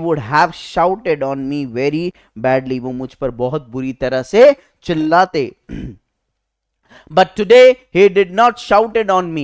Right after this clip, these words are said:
पर आज उन्होंने नहीं चिल्लाया। क्या रीजन था, क्यों नहीं चिल्लाया? Because this was the last day of mister M Hamill। But he says that, friends, today I will not shout on you, पर वो बोलते हैं, फ्रेंड्स, आज मैं तुम पर नहीं चिल्लाऊंगा,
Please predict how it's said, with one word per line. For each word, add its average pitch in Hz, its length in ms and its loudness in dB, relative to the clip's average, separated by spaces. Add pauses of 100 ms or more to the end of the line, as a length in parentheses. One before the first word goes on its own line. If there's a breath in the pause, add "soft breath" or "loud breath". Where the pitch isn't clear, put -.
(100)
पर 139 120 -2
आज 160 520 -2 (160)
उन्होंने 139 360 -8 (200)
नहीं 135 240 -8
चिल्लाया। 120 420 -4
क्या 156 220 -6
रीजन 156 400 -6
था, 160 160 0
क्यों 156 220 -10
नहीं 170 160 -8
चिल्लाया? 160 460 2 (260 loud breath)
Because 139 380 -4
this 156 200 -8
was 131 220 -6
the 117 140 -6
last 135 440 0
day 135 200 -4
of 123 160 -10
mister 226 360 2 (240)
M 165 240 -2
Hamill। 139 280 -4 (100)
But 214 180 4 (240)
he 220 140 -4
says 247 360 2
that, 220 220 0
friends, 240 340 -6
today 269 440 6 (180)
I 196 140 2
will 202 320 -2
not 220 320 -4
shout 202 340 0
on 175 80 -10
you, 170 160 -6
पर 160 180 -2
वो 170 140 -6
बोलते 175 360 -2
हैं, 185 200 2
फ्रेंड्स, 202 400 -6 (100)
आज 196 220 -2
मैं 214 120 -6
तुम 214 200 -8
पर 202 200 0
नहीं 208 260 -4
चिल्लाऊंगा, 240 640 4